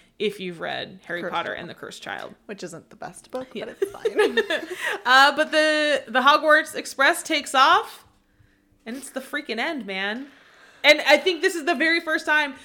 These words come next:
Speaker 1: the book ended exactly how the movie <laughs> ended.
Speaker 2: There's just two minor things that we actually get in the book, which I'm, uh, a little bummed we didn't get. We find out, um, that Teddy Lupin
Speaker 1: Yes.
Speaker 2: is also a student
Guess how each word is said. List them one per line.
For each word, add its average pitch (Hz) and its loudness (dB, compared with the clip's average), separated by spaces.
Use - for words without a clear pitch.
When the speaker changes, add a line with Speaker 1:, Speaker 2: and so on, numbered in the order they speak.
Speaker 1:
the 214 -2
book 277 0
ended 294 0
exactly 294 0
how 330 0
the 285 0
movie 294 0
<laughs> - -8
ended. 226 -6
Speaker 2:
There's 320 2
just 359 0
two 523 -4
minor 494 2
things 415 -2
that 285 0
we 294 0
actually 294 2
get 226 4
in 247 -6
the 240 -2
book, 196 4
which 214 2
I'm, 208 8
uh, 202 6
a 254 6
little 370 4
bummed 220 8
we 190 2
didn't 180 -2
get. 170 4
We 202 -4
find 208 4
out, 185 6
um, 180 0
that 175 0
Teddy 220 -2
Lupin 202 4
Speaker 1:
Yes. 185 -6
Speaker 2:
is 190 0
also 190 2
a 220 -2
student 208 -4